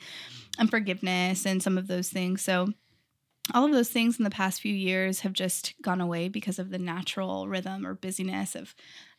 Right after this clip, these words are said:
having a baby and, like, finishing school, switching jobs, those sorts of things. So I haven't been able to practice proximity, and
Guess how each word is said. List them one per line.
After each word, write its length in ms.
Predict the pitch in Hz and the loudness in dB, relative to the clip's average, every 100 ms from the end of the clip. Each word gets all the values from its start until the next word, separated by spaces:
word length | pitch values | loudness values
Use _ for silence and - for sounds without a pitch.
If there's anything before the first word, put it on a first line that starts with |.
| - | -6
having 260 | 180 196 196 | -6 -4 -6
a 40 | |
baby 520 | 196 208 202 202 202 | -2 -2 -2 -2 -2
and, 100 | 190 | -2
like, 180 | 87 - | -4 -6
finishing 380 | - 202 220 202 | -6 -4 -4 -4
school, 480 | - - 208 196 196 | -6 -4 -2 0 -2
switching 380 | - 196 196 190 | -6 -4 -4 -2
jobs, 440 | 185 185 185 220 | 0 0 -2 -6
those 220 | - 196 | -8 -8
sorts 240 | - 196 196 | -8 -10 -10
of 80 | |
things. 340 | - 185 185 185 | -6 -6 -4 -6
So 200 | 190 185 | -4 -4
I 60 | 185 | -4
haven't 180 | 190 | -4
been 140 | 190 185 | -4 -4
able 160 | 185 | -6
to 100 | 185 | -8
practice 640 | - 180 170 - 196 - - | -8 -6 -6 -6 -6 -6 -8
proximity, 840 | - 185 - - 185 175 165 196 | -4 -4 -4 -6 -6 -6 -6 -6
and 160 | 175 | -8